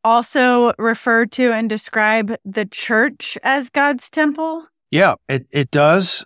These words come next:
Speaker 2: All those in Ephesians two, Paul's talking about all those who've been united to Christ in faith. He says this, "are being built together to become a dwelling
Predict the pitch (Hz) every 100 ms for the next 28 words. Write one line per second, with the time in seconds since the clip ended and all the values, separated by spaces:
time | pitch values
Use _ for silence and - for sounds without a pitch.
0 | _ 143 160 160 160 160 143 135 131 -
1 | 160 143 127 - 160 151 160 165 139 -
2 | 160 139 - 147 - 139 131 131 127 135
3 | 147 147 135 151 127 135 127 127 127 139
4 | 139 131 - _ - 135 151 139 - 120
5 | - - 156 165 160 - - _ _ -
6 | 135 135 - 135 147 143 151 - _ _
7 | _ 143 147 123 135 147 120 - 156 170
8 | - 196 156 139 135 143 143 _ _ _
9 | - 143 135 - 139 135 139 160 185 196
10 | 131 95